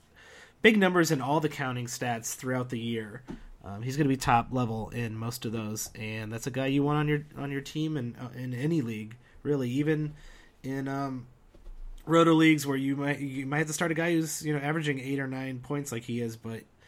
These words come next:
doesn't matter. Uh, a, a guy who does everything else is, is completely worth it when it comes to trying to fill up the, uh, the rest of the categories. So that's it for the box scores tonight.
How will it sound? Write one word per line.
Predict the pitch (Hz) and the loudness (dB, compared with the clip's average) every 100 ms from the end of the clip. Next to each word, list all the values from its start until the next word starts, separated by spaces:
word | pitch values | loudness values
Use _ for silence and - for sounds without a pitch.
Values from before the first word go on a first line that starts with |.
| - - | -14 0
doesn't | 160 143 | 0 2
matter. | 113 131 117 127 - - - - - | 0 0 0 -4 -8 -20 -20 -20 -16
Uh, | 113 117 117 113 160 160 | -10 -6 -6 -2 -2 0
a, | |
a | 139 | 2
guy | 151 160 | 4 4
who | 151 | 4
does | 131 | 0
everything | 135 139 147 123 123 | -2 -2 -2 -2 -4
else | 127 127 | -6 -6
is, | 110 | -8
is | - 117 | -8 -10
completely | 120 110 - 127 120 120 | -10 -12 -4 -4 -2 -6
worth | 110 120 113 | -6 -8 -8
it | 104 - - - | -10 -14 -20 -8
when | 120 | -8
it | 113 | -6
comes | 147 139 | -6 -6
to | - | -8
trying | - 123 117 | -4 -4 -4
to | |
fill | 117 117 | -6 -6
up | 113 113 | -6 -6
the, | 113 | -6
uh, | 113 117 | -8 -8
the | 123 | -6
rest | 120 | -8
of | - | -10
the | - | -10
categories. | 113 113 113 55 - - _ _ _ _ - - - - - - | -8 -8 -8 -10 -12 -16 _ _ _ _ -20 -20 -20 -20 -20 -6
So | - | 6
that's | 220 226 | 6 10
it | 220 | 6
for | 214 | 8
the | 175 | 6
box | 170 170 - | 8 6 6
scores | 165 156 - | 4 4 2
tonight. | 147 139 143 147 | -2 2 2 0